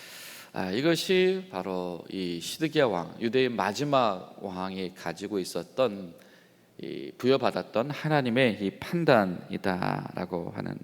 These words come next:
겁니다. 오늘 말씀 이렇게 시작합니다. 느부갓네살이 대군을 이끌고 왔다.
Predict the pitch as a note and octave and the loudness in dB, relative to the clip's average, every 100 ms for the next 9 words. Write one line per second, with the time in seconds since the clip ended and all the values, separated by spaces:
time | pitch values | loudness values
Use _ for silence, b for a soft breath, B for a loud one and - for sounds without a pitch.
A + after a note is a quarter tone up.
0 | - - - - - B B B B B | -12 -12 -10 -10 -12 B B B B B
1 | B B B B B B B B D3 E3 | B B B B B B B B 4 6
2 | D3+ D#3+ C#3 C#3+ D3 C3 C#3 C3+ A#2+ G#2+ | 6 6 4 4 2 2 0 2 4 6
3 | G#2+ G2+ C#3+ E3+ D#3 A#2 C#3 C#3 B2+ A2+ | 8 10 12 12 10 6 4 4 4 6
4 | C#3 F#2 - - C3 D3 E3 D3+ C3 C#3 | 4 2 -2 2 8 10 8 6 0 0
5 | G2+ - G2+ G2 A2+ F#2+ - F2+ F#2+ | 0 2 2 2 0 -2 -2 -4 -4